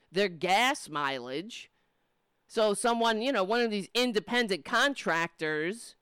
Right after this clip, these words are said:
who's actually working for a big company, but they put it all on the line. It's like Uber. They have to keep, maintain their own rigs. They have to maintain everything.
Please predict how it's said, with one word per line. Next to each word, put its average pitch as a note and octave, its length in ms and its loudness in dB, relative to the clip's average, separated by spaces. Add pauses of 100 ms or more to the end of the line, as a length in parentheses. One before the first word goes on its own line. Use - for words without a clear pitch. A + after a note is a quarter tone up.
(140)
who's G3+ 180 2
actually G#3 380 0
working G#3+ 400 2
for F#3 160 2
a F3+ 60 4
big F#3+ 240 0
company, B3 400 4
but G3+ 160 -2
they A#3 100 4
put B3 300 2
it A3 240 -2
all A#3+ 320 8
on G3+ 180 2
the G3 80 4
line. G#3+ 380 6
It's F#3+ 120 -4
like A3 220 0
Uber. A#3+ 440 0 (680)
They C#4+ 300 4
have C#4 220 0
to B3+ 100 -6
keep, B3 300 -6
maintain B3 560 0
their A#3 180 2
own A3+ 240 2
rigs. G3+ 440 2
They B3+ 260 4
have A#3+ 260 -2
to A#3 160 0
maintain A3+ 760 0 (120)
everything. G#3 600 0